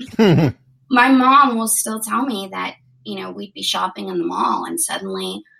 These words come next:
Speaker 2: um, something would trigger it or whatnot, and I'd be shouting out and jumping, and parents would literally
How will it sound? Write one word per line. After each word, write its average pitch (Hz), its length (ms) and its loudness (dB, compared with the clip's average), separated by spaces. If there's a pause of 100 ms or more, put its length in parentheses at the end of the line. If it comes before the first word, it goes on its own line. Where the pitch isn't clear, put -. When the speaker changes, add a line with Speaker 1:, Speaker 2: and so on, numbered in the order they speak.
(560)
Speaker 2:
um, 90 360 -2
something 95 340 -4
would 85 140 -2
trigger 90 340 -4
it 110 160 0
or - 80 -6
whatnot, 95 460 -2
and 170 80 -2
I'd 170 160 -2
be - 60 -6
shouting 180 440 -2
out 196 120 -4
and 170 100 -6
jumping, 175 520 -6
and 170 260 -4
parents 190 480 -2
would 175 240 -8
literally 196 720 -2